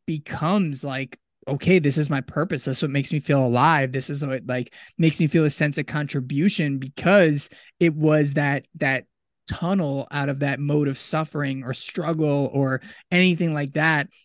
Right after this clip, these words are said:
And we almost, like, become addicted to that in a good way of just, you know, finding the growth and contribution. And I'm curious from you, right? Like, so, I mean, we, we talked about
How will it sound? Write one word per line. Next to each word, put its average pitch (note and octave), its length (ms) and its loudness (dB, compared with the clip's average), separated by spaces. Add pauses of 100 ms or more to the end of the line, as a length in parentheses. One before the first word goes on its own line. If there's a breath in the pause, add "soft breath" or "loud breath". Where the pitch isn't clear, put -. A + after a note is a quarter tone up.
(200)
And D3+ 180 -2
we D#3 100 -2
almost, D#3 340 -4
like, D3 240 -4
become D3+ 300 -4
addicted D3+ 480 0
to D#3 80 -2
that C#3+ 220 0
in F3+ 160 2
a D#3 80 2
good D#3 240 4
way C#3 440 -2
of C#3+ 220 -2
just, C#3+ 420 -2 (120)
you D3+ 220 -4
know, D3 160 -2
finding D3+ 360 -4
the C#3+ 80 -4
growth D3 240 -2
and D3+ 80 -6
contribution. D3+ 580 -2
And D3+ 100 -2 (200 loud breath)
I'm F#3 140 4
curious G3+ 320 6
from E3 120 -2
you, G3+ 180 6
right? D#3 220 2
Like, D3+ 200 -2
so, D#3 260 -2
I D3 100 -4
mean, D3+ 280 -4
we, D3 120 -2
we C#3+ 140 -4
talked D#3+ 260 -4
about C#3 260 -4